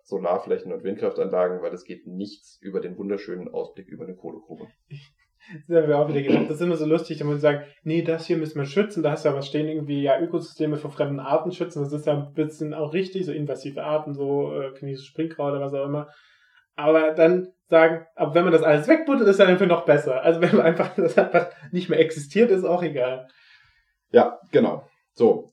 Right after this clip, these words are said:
Speaker 1: ähm, dann, äh, möchte ich noch den Preis für den Satz mit dem wenigsten Inhalt vergeben. <laughs> Unter Verbraucherschutz, äh, steht der, der Satz, „Der Verbraucher muss in die Lage versetzt werden, eine informierte und eigenverantwortliche Kaufentscheidung treffen zu können.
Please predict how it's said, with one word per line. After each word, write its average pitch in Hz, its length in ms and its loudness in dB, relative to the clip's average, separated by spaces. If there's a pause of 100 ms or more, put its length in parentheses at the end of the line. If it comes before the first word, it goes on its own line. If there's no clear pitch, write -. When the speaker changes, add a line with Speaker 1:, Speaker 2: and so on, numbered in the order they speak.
Speaker 1:
ähm, 123 560 0
dann, 127 400 4
äh, 110 360 4 (400)
möchte 117 300 -2
ich 113 60 -12
noch 117 140 -2
den 101 420 -4
Preis - 240 0
für - 100 -6
den 101 140 -6
Satz 104 200 0
mit 107 120 -6
dem 101 100 -4
wenigsten 104 320 -4
Inhalt 139 300 -4
vergeben. 123 420 -2 (140)
<laughs> - 440 -10
Unter 120 240 -2
Verbraucherschutz, - 840 0 (380)
äh, - 180 2
steht - 500 -2
der, 110 140 4
der 107 160 4
Satz, 107 260 2 (380)
„Der 110 80 0
Verbraucher 127 460 2
muss 120 180 0
in 110 80 -4
die 110 60 -2
Lage 107 300 0
versetzt 113 420 0
werden, 107 380 2
eine 107 220 -2
informierte 110 500 -2
und 104 140 -2
eigenverantwortliche 107 800 -2
Kaufentscheidung 117 680 0
treffen 113 340 -4
zu 120 120 -10
können. 117 380 0